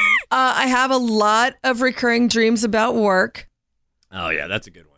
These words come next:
Speaker 1: That different s-, scenarios of the way that the radio station is set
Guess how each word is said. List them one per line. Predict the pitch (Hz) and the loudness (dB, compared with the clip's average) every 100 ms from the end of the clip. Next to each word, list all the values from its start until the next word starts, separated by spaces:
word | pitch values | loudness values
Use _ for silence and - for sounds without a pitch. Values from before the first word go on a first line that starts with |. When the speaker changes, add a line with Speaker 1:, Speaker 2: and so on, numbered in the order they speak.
| - | -14
Speaker 1:
That | 190 214 202 202 - 202 | -4 0 2 0 -2 -4
different | 220 214 233 220 | -4 -2 -2 -2
s-, | 208 - - | -2 -4 -4
scenarios | 226 - 220 202 196 196 190 185 190 180 - - | -4 0 2 4 4 4 2 2 0 -2 -4 -2
of | 190 180 180 | -2 0 0
the | 185 | -2
way | 180 180 180 180 | 0 2 2 2
that | 180 | -2
the | 185 | -2
radio | 185 175 175 | 0 2 0
station | 165 180 165 180 | 0 -2 -2 -2
is | 165 | -4
set | - - 180 | -4 -2 -2